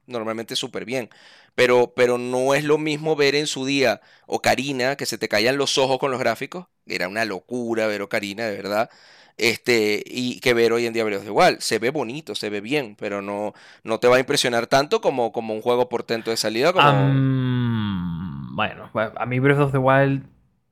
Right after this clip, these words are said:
Speaker 2: gráficamente, tú sabes que yo soy muy exquisito, y te digo, Breath of the Wild no es feo para los ojos, o sea, es bien, pero me impresionó fue la cantidad de detalles.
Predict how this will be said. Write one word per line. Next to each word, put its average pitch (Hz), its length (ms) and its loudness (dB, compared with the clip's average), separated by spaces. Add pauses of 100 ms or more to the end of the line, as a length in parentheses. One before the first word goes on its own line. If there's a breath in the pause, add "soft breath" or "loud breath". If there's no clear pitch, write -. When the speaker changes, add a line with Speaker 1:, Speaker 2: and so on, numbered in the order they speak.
(220)
Speaker 2:
gráficamente, 151 600 4
tú 143 80 -4
sabes 135 140 2
que 139 80 0
yo 131 60 -6
soy 131 120 -2
muy 131 100 0
exquisito, 127 580 -6 (120)
y 120 220 -6
te 120 120 0
digo, 131 160 2
Breath 113 180 -2
of 117 60 -12
the 120 60 2
Wild 123 520 2
no 131 220 0
es 127 100 -2
feo 123 240 0
para 117 160 0
los 120 220 -2
ojos, 117 340 -10 (240)
o - 60 -20
sea, 110 200 -8
es - 220 -14
bien, 120 360 -8 (600 soft breath)
pero 139 180 4
me 131 80 6
impresionó 123 460 0
fue 143 160 2
la 151 120 4
cantidad 123 420 0
de 131 80 4
detalles. 113 920 -4